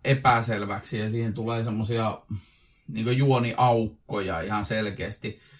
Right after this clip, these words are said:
Ykkönen on hyvä, koska siinä esitellään nämä hahmot ja siinä tavallaan luodaan se ympäristö, joka sitten mun mielestä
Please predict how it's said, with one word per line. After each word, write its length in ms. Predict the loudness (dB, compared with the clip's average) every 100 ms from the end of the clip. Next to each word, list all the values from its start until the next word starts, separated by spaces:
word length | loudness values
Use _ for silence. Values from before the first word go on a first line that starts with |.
| _ _ -2
Ykkönen 600 | -2 0 4 4 4 2
on 260 | 0 -4 -4 6
hyvä, 380 | 6 8 6 6
koska 300 | 2 -6 -2
siinä 260 | 0 2
esitellään 560 | 4 4 2 2 2 2
nämä 320 | 0 -2 -4 -4
hahmot 600 | 4 6 6 2 -2 -2
ja 260 | -4 -4 -6 -6
siinä 260 | -4 -4
tavallaan 480 | -4 -2 0 0 0
luodaan 380 | 0 2 0 0
se 100 | -2
ympäristö, 720 | 0 0 0 0 -4 -8 -6
joka 260 | -6 -6 -6
sitten 300 | -6 -4 -2
mun 140 | 0
mielestä 400 | 0 -2 -6 -8